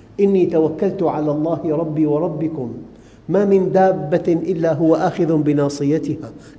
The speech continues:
إن ربي على صراط مستقيم". من لوازم ليلة القدر أن تدرك أن الأمر بيد الله، لا بيد زيد ولا عبيد ولا فلان ولا علان.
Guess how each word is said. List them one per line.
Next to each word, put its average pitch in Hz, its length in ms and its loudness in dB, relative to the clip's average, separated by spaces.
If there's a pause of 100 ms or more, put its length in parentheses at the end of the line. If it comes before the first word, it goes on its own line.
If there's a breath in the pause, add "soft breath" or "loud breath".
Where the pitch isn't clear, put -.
إن 185 180 4
ربي 156 320 2
على 135 280 -2
صراط 139 400 -4
مستقيم". 120 800 -4 (640 loud breath)
من 160 240 6
لوازم 180 600 6
ليلة 170 600 8
القدر 180 720 8 (880 soft breath)
أن 170 260 6
تدرك 180 600 6
أن 151 200 6
الأمر 147 400 2
بيد 113 340 -2
الله، 104 400 -8 (600 loud breath)
لا 196 160 8
بيد 170 420 6
زيد 131 440 2
ولا 123 240 2
عبيد 120 500 -2 (540 loud breath)
ولا 160 260 6
فلان 143 440 2
ولا 123 280 -2
علان. 110 500 -6